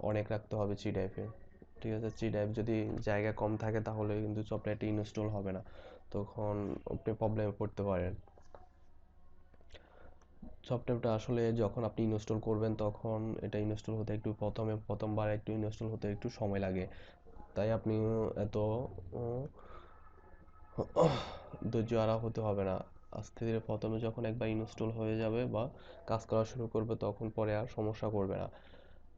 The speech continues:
তো আমি এখন যখন ইনস্টল করলাম, এটা এখন, এটা ওপেন হচ্ছে, ওপেন হতে একটু সময় লাগতেছে।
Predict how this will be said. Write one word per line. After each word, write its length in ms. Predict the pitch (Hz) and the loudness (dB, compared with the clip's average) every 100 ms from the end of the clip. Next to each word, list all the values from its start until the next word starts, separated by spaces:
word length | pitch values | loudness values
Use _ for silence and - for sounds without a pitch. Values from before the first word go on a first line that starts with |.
| - - - - - - | -20 -20 -20 -20 -14 -2
তো 300 | 120 117 - | 2 4 4
আমি 280 | - 107 113 | 4 4 6
এখন 260 | 110 120 117 | 4 2 2
যখন 260 | 113 117 | 2 4
ইনস্টল 360 | 113 110 - 110 | 2 2 0 -2
করলাম, 400 | 110 110 107 107 | 2 2 4 4
এটা 280 | 107 113 110 | 2 0 0
এখন, 520 | 110 117 110 117 123 - - - - - - - - - - - | -2 0 0 0 -4 -8 -14 -14 -20 -20 -20 -18 -18 -16 -14 -6
এটা 160 | 98 117 | -2 2
ওপেন 280 | 107 104 117 | 2 4 2
হচ্ছে, 340 | 113 110 - | 0 -2 0
ওপেন 240 | 101 98 110 | 0 0 0
হতে 220 | 107 113 | 0 -2
একটু 220 | 104 120 | 0 -2
সময় 280 | 120 107 107 | 0 2 2
লাগতেছে। 500 | 101 - 107 104 | 0 -2 -4 -2